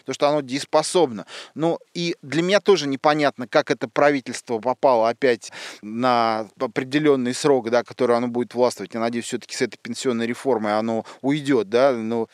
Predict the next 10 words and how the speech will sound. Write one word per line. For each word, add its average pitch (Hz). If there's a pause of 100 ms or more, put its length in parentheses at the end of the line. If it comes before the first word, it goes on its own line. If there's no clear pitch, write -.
(240)
видимо, 185
опять 160
же, 135
вот 131
эта 147
вот 143 (140)
парадигма 156
стабильности, 165
э, 107
нежелание 139